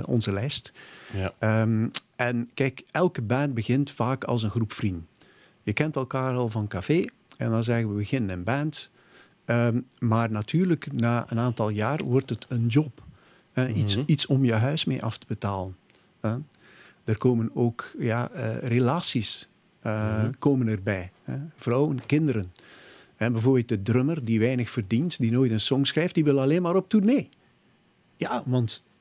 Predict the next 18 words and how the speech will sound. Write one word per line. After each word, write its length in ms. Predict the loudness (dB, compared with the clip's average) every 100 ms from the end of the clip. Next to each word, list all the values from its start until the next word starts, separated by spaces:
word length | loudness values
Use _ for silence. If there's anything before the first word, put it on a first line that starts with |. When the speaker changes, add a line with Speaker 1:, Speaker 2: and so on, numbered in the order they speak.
| -14
Speaker 1:
daar 360 | 0 2 2
verdient 380 | -2 2 4 4
hij 80 | 2
namelijk 380 | 2 2 2 0
iets 200 | -4 -4
aan. 200 | -6 -4
Terwijl 280 | 0 2 2
Speaker 2:
En 60 |
de 20 |
Speaker 1:
de 40 | 0 4
Speaker 2:
anderen 180 | 4
Speaker 1:
songschrijver 280 | 4 6 6 6
Speaker 2:
willen, 100 | 4
Speaker 1:
die 20 | 4
Speaker 2:
eh, 0 | 2
Speaker 1:
zegt, 80 | 2
Speaker 2:
zoiets 220 | 0 0
van, 220 | 0 0